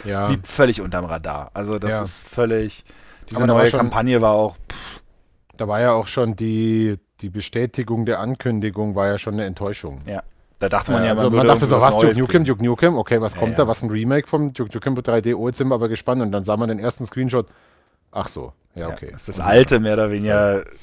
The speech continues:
Speaker 1: so.
Speaker 2: äh, und das war's. Also da brauchen wir gar nicht weiter drüber reden. Ja, und dann,
Speaker 1: Ich,
Speaker 2: ähm,
Speaker 1: ich finde ja ganz kurz noch, Shadow
Speaker 2: ja.
Speaker 1: Warrior hat auch ein bisschen dieses Lebensbalkenproblem. Also ich hab irgendwie nur zehn Minuten gespielt bisher,
Speaker 2: Mhm.
Speaker 1: hab's noch auf der Liste, auch Pile of Shame noch, aber erstmal die anderen fertig spielen. Ähm,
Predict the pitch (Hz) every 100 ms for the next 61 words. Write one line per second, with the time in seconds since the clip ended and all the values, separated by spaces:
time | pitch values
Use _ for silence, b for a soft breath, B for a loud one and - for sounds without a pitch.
0 | b b b - 107 98 95 92 - -
1 | 95 85 - 80 - 69 73 82 85 87
2 | 92 90 87 87 - 98 92 92 92 90
3 | 98 107 107 147 B B B B 107 101
4 | 101 131 180 190 175 175 170 - 127 160
5 | 190 160 139 131 - 156 135 147 143 131
6 | 131 120 - 131 127 123 - 123 123 101
7 | 120 127 - 87 87 95 80 85 90 95
8 | 110 110 107 107 90 117 120 123 104 -
9 | 139 135 131 135 107 110 - 110 110 -
10 | 107 147 - 127 151 170 b b b b
11 | - 104 - 101 104 - 101 120 113 110
12 | - 95 95 98 101 90 107 113 87 98
13 | 98 - 113 127 - 101 101 98